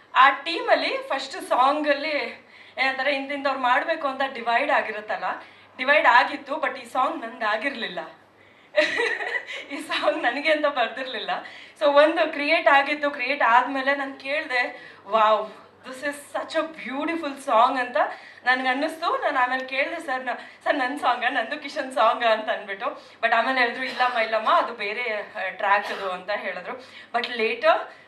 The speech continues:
ಅದನ್ನ, I don't know, manifestation works ಅಂತ ಹೇಳ್ತಾರಲ್ಲ,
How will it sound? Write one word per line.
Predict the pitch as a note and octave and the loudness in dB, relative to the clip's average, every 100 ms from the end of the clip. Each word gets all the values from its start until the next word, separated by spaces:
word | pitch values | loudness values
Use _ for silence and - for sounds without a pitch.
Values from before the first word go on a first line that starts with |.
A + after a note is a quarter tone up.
| - | -2
ಅದನ್ನ, | A#3 A#3+ B3+ B3+ B3 A#3+ A3+ - G#3+ | 2 2 2 6 6 6 2 -2 2
I | B3 | 4
don't | E4+ D#4 | 6 6
know, | D4 | 6
manifestation | B3 D4 E4 D4+ - D4 D#4+ C#4+ | 4 0 -4 -6 -6 -6 -4 -4
works | A#3 B3 C#4+ D4 | -2 -2 0 -2
ಅಂತ | C#4 | -2
ಹೇಳ್ತಾರಲ್ಲ, | C4 A#3+ A3+ A3 G#3 | -2 -4 0 0 2